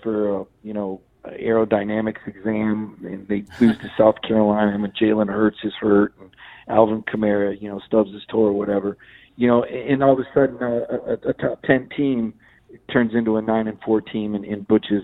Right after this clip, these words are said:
you know, dead man walking. So things can and have changed quickly before in this league. It's brutal. It's unforgiving. Georgia's got a front-loaded schedule. You know, will J T Daniels make it through the year? You know, who's gonna be under center? Um,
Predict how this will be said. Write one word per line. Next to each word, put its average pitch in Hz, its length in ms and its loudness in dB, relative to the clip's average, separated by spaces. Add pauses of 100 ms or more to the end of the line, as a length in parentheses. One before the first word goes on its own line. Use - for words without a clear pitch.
you 101 80 -10
know, 95 240 -6
dead 104 160 2
man 98 180 0
walking. 113 460 0 (380)
So 135 240 6
things 269 180 4 (140)
can 180 260 0
and 135 120 -4
have 135 440 0
changed 131 420 -6
quickly 131 440 0
before 123 640 0 (240)
in 117 160 -8
this 120 100 -6 (100)
league. 127 360 -2
It's 104 140 -10
brutal. 131 420 4
It's 95 180 -8
unforgiving. 123 800 -2 (320)
Georgia's 117 380 0
got 123 180 4
a 107 40 -4 (120)
front-loaded 123 480 0 (100)
schedule. 127 640 -2 (300)
You 127 80 -4
know, 127 60 0
will 123 120 -2
J 131 220 0
T - 260 -10
Daniels 120 400 -2
make 123 200 -4
it 127 120 -8
through 131 180 2
the 120 140 -4
year? 131 360 6 (400)
You 123 100 -2
know, 131 340 4
who's 147 280 -2
gonna 143 140 0
be 131 140 2
under 131 220 2 (120)
center? 131 420 -4 (360)
Um, 107 380 -4